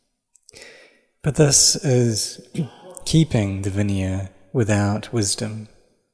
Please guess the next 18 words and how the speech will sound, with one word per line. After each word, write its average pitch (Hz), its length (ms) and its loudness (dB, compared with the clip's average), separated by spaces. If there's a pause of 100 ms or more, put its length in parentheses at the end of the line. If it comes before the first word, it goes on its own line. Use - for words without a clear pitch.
(2000)
We 156 80 2
need 135 100 2
to 156 80 0
understand 123 720 4 (140)
that 104 460 -2
the - 60 -10
purpose 139 520 -2
of 113 340 -2
that 101 320 -10
is 101 400 -4
for 101 580 -4
peace. - 520 -4 (2250)
And 147 120 4
once 127 280 4
we've 120 160 4
understood 123 680 0
that - 520 -2
already, 110 640 0